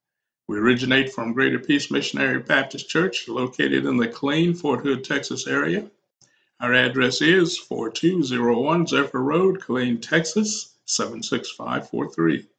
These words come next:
Now, you can reach us by telephone at area code two five four, six eight zero, four three seven eight. If you prefer, however, to reach us online, our website is w w w dot greater peace dot com.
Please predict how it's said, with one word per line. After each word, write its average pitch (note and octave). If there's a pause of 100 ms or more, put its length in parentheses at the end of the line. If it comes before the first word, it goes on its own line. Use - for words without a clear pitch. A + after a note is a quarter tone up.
(1000)
Now, A#2+
you C#3+
can A#2+
reach C#3+
us -
by B2
telephone D3+
at B2+
area C3
code C3+
two C3+
five B2
four, D3
six C#3+
eight A#2
zero, D#3 (160)
four G#2
three G#2+
seven G2+
eight. G#3 (1040)
If A#3
you F#3+
prefer, C4
however, B2+
to B2
reach C3
us C3
online, D3
our D3
website D3+
is D3+
w A#2
w A#2+
w E3
dot D3
greater B2+
peace C3
dot A#2+
com. F#3+